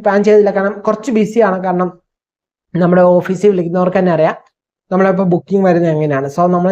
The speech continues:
ഞായറാഴ്ച ദിവസം മാത്രമാണ് ഫ്രീ ആയിട്ട് ഇങ്ങനെ ആസ്ട്രോളജി റിലേറ്റഡ് ആയിട്ടുള്ള കാര്യങ്ങൾ, കൺസൾട്ടേഷൻസ്, ഇങ്ങനത്തെ എന്താണ് വെബിനാർസ് ഒക്കെ നടത്തുന്നത്. ഓക്കെ, മറ്റുള്ള ക്ലാസ്സസ്, മറ്റുള്ള ഇത് എന്ന് പറയുമ്പോൾ അത് വേറെ ഡേയ്സ് ആണ് നടത്തുന്നത്. ഞായറാഴ്ച ദിവസം specially നമ്മൾ എന്താണ് ആസ്ട്രോളജി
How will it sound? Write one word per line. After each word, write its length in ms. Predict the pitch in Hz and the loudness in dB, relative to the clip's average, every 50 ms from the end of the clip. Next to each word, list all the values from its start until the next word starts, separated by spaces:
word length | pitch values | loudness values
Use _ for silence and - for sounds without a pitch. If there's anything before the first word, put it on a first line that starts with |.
| 190 185 | 0 0
ഞായറാഴ്ച 340 | 170 170 170 180 180 175 190 | 0 0 0 0 0 0 -2
ദിവസം 200 | 196 180 214 202 196 | -4 -4 -4 -2 -2
മാത്രമാണ് 300 | 185 180 180 180 185 185 180 - | -2 -2 -2 -2 -4 -4 -4 -4
ഫ്രീ 100 | 175 170 180 | -2 -2 0
ആയിട്ട് 120 | - 180 175 | 0 -2 -2
ഇങ്ങനെ 160 | 170 165 156 156 | -2 -4 -4 -4
ആസ്ട്രോളജി 380 | 156 - - 170 165 160 160 180 165 170 | -6 -6 -6 -6 -4 -2 -2 -2 -2 -2
റിലേറ്റഡ് 320 | 165 160 160 156 156 165 160 | -2 -2 -2 -2 -2 -4 -4
ആയിട്ടുള്ള 320 | 160 151 165 156 156 160 160 160 | -4 -4 -4 -4 -4 -4 -4 -6
കാര്യങ്ങൾ, 260 | 156 151 147 151 151 156 160 | -6 -6 -6 -6 -6 -4 -6
കൺസൾട്ടേഷൻസ്, 760 | 147 139 - 143 147 151 147 143 - 151 147 139 - 156 151 151 151 _ _ _ _ _ _ _ | -6 -6 -8 -8 -6 -6 -6 -6 -6 -8 -10 -6 -4 -4 -4 -4 -8 _ _ _ _ _ _ _
ഇങ്ങനത്തെ 300 | 170 170 175 165 180 175 175 185 160 139 143 143 151 156 | -4 -4 -2 0 0 0 0 0 -2 -6 -14 -12 -10 -6
എന്താണ് 260 | 156 156 147 147 147 147 139 - _ _ _ _ _ _ _ 180 170 | -4 -2 -2 -2 -4 -6 -8 -12 _ _ _ _ _ _ _ -2 -2
വെബിനാർസ് 480 | 175 156 165 165 165 165 170 165 170 180 | 0 0 0 0 -2 -2 -2 -2 -4 -4
ഒക്കെ 100 | 170 185 202 | -2 0 0
നടത്തുന്നത്. 340 | 196 185 196 - 123 - - - _ _ - 160 | 0 0 0 -2 -4 -4 -6 -8 _ _ -12 -10
ഓക്കെ, 180 | 156 - 156 139 143 - _ _ _ _ _ _ 165 | -6 -6 -6 -6 -6 -10 _ _ _ _ _ _ -4
മറ്റുള്ള 320 | 170 165 170 214 240 254 269 262 | -4 -2 0 0 2 2 2 2
ക്ലാസ്സസ്, 420 | 262 247 240 233 240 240 233 247 240 233 | 2 2 0 0 -2 -4 -4 -2 -2 0
മറ്റുള്ള 280 | 220 - 233 226 226 233 226 | -2 0 0 2 2 2 4
ഇത് 100 | 214 214 208 208 208 208 202 202 | 4 4 4 4 4 4 2 2
എന്ന് 120 | 202 202 202 202 | 0 0 0 0
പറയുമ്പോൾ 260 | 196 202 208 220 220 214 | 0 0 0 2 2 4
അത് 100 | 226 233 247 240 233 220 | 4 2 2 0 -2 0
വേറെ 200 | 208 208 214 220 220 208 214 - - - 185 | 2 2 2 2 0 -2 -8 -14 -14 -6 -2
ഡേയ്സ് 220 | 180 180 175 160 175 | -2 0 0 -2 -2
ആണ് 80 | 160 156 147 | -4 -4 -4
നടത്തുന്നത്. 320 | 143 143 - 151 170 196 226 _ _ _ 190 | -6 -8 -10 -12 -12 -12 -14 _ _ _ -4
ഞായറാഴ്ച 380 | 180 180 180 190 202 202 190 220 | -2 0 2 2 0 2 2 0
ദിവസം 220 | 214 208 247 285 254 - | -2 -2 -4 -10 -12 -14
specially 440 | _ _ - 190 180 - 202 196 196 196 185 | _ _ -8 -8 -6 -4 -4 -4 -4 -2 -2
നമ്മൾ 120 | 180 180 180 | -2 -2 -2
എന്താണ് 240 | 165 160 160 160 156 156 - _ _ _ _ - 151 143 | -2 -2 -4 -4 -6 -8 -12 _ _ _ _ -8 -6 -6
ആസ്ട്രോളജി 380 | 143 - - 151 151 143 156 | -6 -4 -2 -2 -2 -2 -2